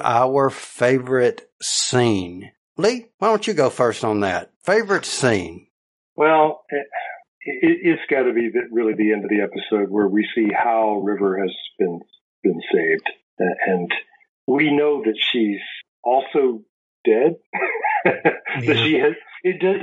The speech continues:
Speaker 2: it doesn't negate her sacrifice. She has still given her life to save everybody else, which is, which is marvelous. But she gets rewarded. She, she basically dies and goes to heaven.
Speaker 3: Yeah.
Speaker 2: And, um, and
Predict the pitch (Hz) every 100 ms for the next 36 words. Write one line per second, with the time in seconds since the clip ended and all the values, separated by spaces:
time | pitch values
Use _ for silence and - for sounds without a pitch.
0 | 185 180 185 208 170 143 139 190 - 135
1 | 123 - 220 214 - - - - 147 135
2 | 135 - - 220 220 190 131 143 156 135
3 | 131 151 131 113 - 120 117 113 110 117
4 | 127 139 - - - - - - - -
5 | - - 131 127 110 135 131 - - -
6 | _ _ 117 151 131 - _ - 165 135
7 | 143 - 131 107 117 160 - - - 131
8 | 127 120 120 _ - 143 120 131 170 185
9 | 170 151 139 135 135 131 131 135 131 135
10 | - - 190 98 - _ _ _ 113 117
11 | 170 156 131 123 120 113 113 - - -
12 | _ 127 123 120 117 113 117 104 _ _
13 | 175 135 135